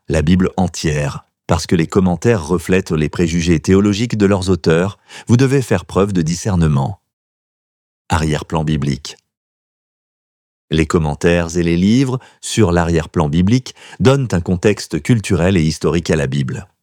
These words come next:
Comprendre les coutumes du monde biblique vous permettra de mieux saisir le message de l'Écriture. Par exemple, les paraboles de Jésus s'inspirent des pratiques culturelles de son époque.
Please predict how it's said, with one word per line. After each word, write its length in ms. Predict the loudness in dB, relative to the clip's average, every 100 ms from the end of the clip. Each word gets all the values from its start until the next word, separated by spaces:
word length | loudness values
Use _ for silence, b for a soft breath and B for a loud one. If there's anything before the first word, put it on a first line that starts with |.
| _
Comprendre 480 | 2 2 2 0 0
les 100 | -2
coutumes 420 | 0 -2 0 0
du 120 | 2
monde 240 | 2 2 2
biblique 400 | 0 2 0 0
vous 120 | 0
permettra 580 | 2 0 -2 -2 -2 0
de 100 | 0
mieux 280 | 2 4 2
saisir 420 | 0 -4 0 0
le 100 | 0
message 420 | -4 -2 -2 0
de 80 | 0
l'Écriture. 800 | -2 -2 -4 -2 -4 -4 -8 -14 _ _
Par 180 | -2 -2
exemple, 500 | -2 -2 -2 0 0
les 140 | 0
paraboles 520 | 0 -2 0 2 2
de 100 | 0
Jésus 340 | -2 -2 0 -2
s'inspirent 480 | -2 -8 0 0 2
des 120 | -2
pratiques 440 | -4 -4 -4 -4
culturelles 500 | 0 0 2 2 2
de 100 | 0
son 200 | -2 -2
époque. 480 | -2 -2 -4 -6 -16